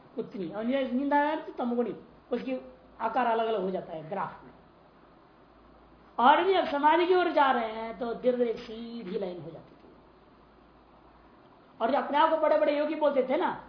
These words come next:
उनको क्या करते थे वो लोग, संस्था बना लिया था उसने, वो संस्था के माध्यम से उनको बुलाते थे, "आप हमारे यहाँ आइए, योग सिखाइए।" खूब कराए रहे,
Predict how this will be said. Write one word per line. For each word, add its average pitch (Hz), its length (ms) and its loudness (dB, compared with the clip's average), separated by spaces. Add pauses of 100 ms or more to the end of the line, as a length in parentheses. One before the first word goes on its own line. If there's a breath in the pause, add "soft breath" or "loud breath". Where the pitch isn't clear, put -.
(120)
उनको 277 200 4
क्या 294 180 4
करते 262 300 0
थे 254 100 -4
वो 233 100 -2
लोग, 277 220 2
संस्था 247 360 -2
बना 240 220 -2
लिया 208 220 -4
था 214 60 -6
उसने, 202 400 -8 (160)
वो 240 60 -4
संस्था 247 280 -2
के 254 80 -2
माध्यम 254 240 0
से 247 40 -2
उनको 247 120 0
बुलाते - 320 -2
थे, - 100 -20 (720)
"आप 190 200 -2
हमारे 185 280 -6
यहाँ 170 280 -6
आइए, 185 240 -8
योग 180 160 -4
सिखाइए।" 160 640 -14 (1200)
खूब 208 180 -12
कराए 196 320 -2
रहे, 262 180 -6